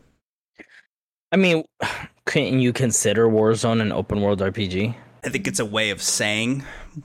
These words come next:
Speaker 2: Warzone without saying Warzone, or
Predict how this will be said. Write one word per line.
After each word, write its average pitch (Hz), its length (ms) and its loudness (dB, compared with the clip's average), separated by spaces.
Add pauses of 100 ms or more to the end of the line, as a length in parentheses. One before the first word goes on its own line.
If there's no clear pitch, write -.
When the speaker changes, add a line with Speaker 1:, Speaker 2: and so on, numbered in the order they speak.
(320)
Speaker 2:
Warzone 143 480 0 (240)
without 120 300 -2
saying 107 540 -2
Warzone, 135 560 -2
or 101 400 -2